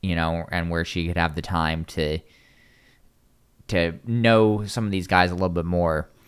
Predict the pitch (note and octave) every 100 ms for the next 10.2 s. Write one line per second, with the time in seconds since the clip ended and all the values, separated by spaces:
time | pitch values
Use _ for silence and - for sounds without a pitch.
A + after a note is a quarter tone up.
0 | _ _ - D#2+ - - - A#2 A2+ C3+
1 | C#3+ - E3 F#3 A3 F3+ D#3+ D3+ C#3 G2+
2 | A#2 A#2 A2 G#2+ G2+ G2 G2 - F#2+ F#2+
3 | - F#2 F2 F2 E2+ - - - - -
4 | _ F2+ F#2 F2 E2+ E2+ G2 - _ _
5 | _ _ _ _ B2 A#2 A2+ A2 A2+ A2
6 | G#2+ G2+ F#2+ G2 G2 G#2 F#2+ G2 G2 G2+
7 | - G2 F#2 F#2 F#2+ - _ _ _ _
8 | G2 F#2+ G2+ G2 F#2+ G2+ E2+ E2+ F2 -
9 | _ _ _ _ _ _ - - - A#3
10 | -